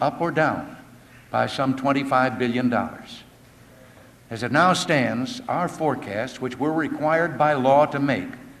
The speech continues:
will show major deficits starting at less than a hundred billion dollars and declining, but still too high. More important,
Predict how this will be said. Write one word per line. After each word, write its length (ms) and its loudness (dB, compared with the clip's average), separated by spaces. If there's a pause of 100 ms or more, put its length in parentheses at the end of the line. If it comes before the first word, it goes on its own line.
(240)
will 260 2
show 400 0
major 440 0
deficits 680 -4 (360)
starting 680 2
at 140 -2
less 260 2
than 140 0
a 40 0
hundred 320 0
billion 320 2
dollars 520 0 (500)
and 320 2
declining, 640 0 (880)
but 140 -2
still 500 0 (220)
too 220 2
high. 420 0 (1120)
More 300 4
important, 640 -2